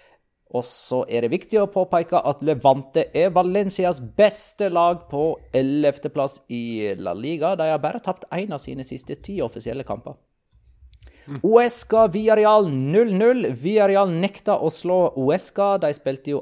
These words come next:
Speaker 1: en en på La Ceramica, eh, første halvdel av, eh, sesongen.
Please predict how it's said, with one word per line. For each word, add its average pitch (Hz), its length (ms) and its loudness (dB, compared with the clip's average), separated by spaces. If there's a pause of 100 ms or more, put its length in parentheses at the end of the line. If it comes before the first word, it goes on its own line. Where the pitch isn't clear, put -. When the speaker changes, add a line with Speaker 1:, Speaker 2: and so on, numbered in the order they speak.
Speaker 1:
en 123 300 0
en 120 240 -4
på 113 280 -2
La 113 140 -4
Ceramica, 135 800 -2
eh, 107 600 -6 (360)
første 170 300 -10
halvdel 151 340 -2
av, 113 320 0
eh, 104 240 -4
sesongen. 110 640 -10